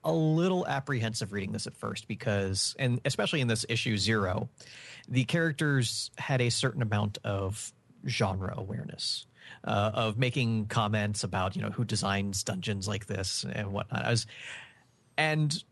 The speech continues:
to an extent that can be enjoyable, and they did balance that quite well throughout the series. But at least at first, I kind of was worried it was gonna head into Deadpool levels of the genre awareness, but no, it, it's very well balanced, and the characters are very enjoyable, while still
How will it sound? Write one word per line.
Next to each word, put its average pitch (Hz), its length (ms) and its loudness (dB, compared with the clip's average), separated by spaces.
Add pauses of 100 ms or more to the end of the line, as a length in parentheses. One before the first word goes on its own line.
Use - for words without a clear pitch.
(140)
to 226 100 4
an 214 80 4
extent 139 380 -2
that 117 120 2
can 127 120 0
be 110 120 2
enjoyable, 101 500 0
and 113 480 2
they 110 260 2
did 104 260 0
balance 101 380 -2
that 104 240 -4
quite 107 260 -4
well 101 180 0
throughout - 300 -6
the 104 80 -4
series. 98 360 2
But 107 220 0
at 139 160 0
least 175 240 4
at 131 100 0
first, 127 360 0
I 104 200 0 (440)
kind 113 400 0
of 98 320 -2 (200)
was 113 180 -4
worried 104 220 0
it 110 40 2
was 110 120 -4
gonna 110 180 0
head 101 220 -2
into 104 280 -2 (320)
Deadpool 127 560 0
levels 147 600 2 (240)
of 131 100 -2
the 135 80 4
genre 135 300 4
awareness, 135 320 2
but 113 180 0
no, 113 140 -2
it, 110 320 -2
it's 104 160 0
very 110 280 2
well 101 200 2
balanced, 95 480 0
and 95 180 -4
the 92 60 -4
characters 104 440 -2
are 113 60 -2
very 107 320 2
enjoyable, 113 460 -2
while 127 160 2
still 175 400 2